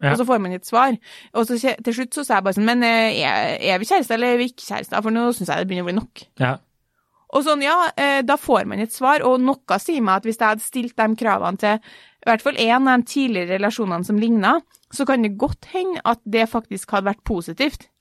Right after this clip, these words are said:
Speaker 1: Ja.
Speaker 2: At han hadde vært sånn, «Hun gidder selvsagt ikke å vente noe mer, fordi
Speaker 1: Nei.
Speaker 2: hun er en bra dame.
Speaker 1: Ja.
Speaker 2: Eh, og nå gidder ikke han noe mer, så nå må jeg bestemme.»
Speaker 1: Ja.
Speaker 2: Men når man bare får lov til å holde på sånn og surre,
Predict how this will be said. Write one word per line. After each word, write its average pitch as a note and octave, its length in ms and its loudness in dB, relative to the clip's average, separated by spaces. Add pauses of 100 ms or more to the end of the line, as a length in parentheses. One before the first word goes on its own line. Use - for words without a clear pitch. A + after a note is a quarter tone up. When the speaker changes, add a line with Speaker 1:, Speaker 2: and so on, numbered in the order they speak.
(140)
Speaker 1:
Ja. F3 240 2
Speaker 2:
At A#3+ 160 2
han B3 100 0
hadde A#3+ 160 2
vært A3+ 100 0
sånn, A3+ 220 4 (180)
«Hun G#3+ 120 -2
gidder G#3+ 240 0
selvsagt G3 440 -4
ikke G3 160 -2
å E3+ 40 -2
vente G#3 200 -4
noe C4+ 80 -2
mer, D#4+ 180 0
fordi A#3 180 2
Speaker 1:
Nei. A#3+ 60 4
Speaker 2:
hun A3+ 80 4
er A3+ 60 2
en A3 60 0
bra G#3+ 220 4
dame. A#3 340 0 (260)
Speaker 1:
Ja. D3 200 2 (160)
Speaker 2:
Eh, A#3+ 260 4
og A#3+ 140 2
nå A#3+ 120 4
gidder A3 240 -4
ikke D#3+ 120 -6
han - 40 -4
noe A#3+ 80 -2
mer, F#4 140 2
så A#3+ 100 -2
nå A#3+ 80 4
må D4+ 120 4
jeg A3 120 2
bestemme.» G#3+ 420 -2 (120)
Speaker 1:
Ja. C#3+ 180 2
Speaker 2:
Men A#3+ 100 2
når C4 100 4
man C#4+ 120 2
bare C#4+ 140 2
får C4+ 160 0
lov G3 100 -2
til G#3 100 -2
å B3 40 2
holde C4 140 -4
på G3 100 -4
sånn G3 140 -2
og G#3 40 -2
surre, B3 580 -2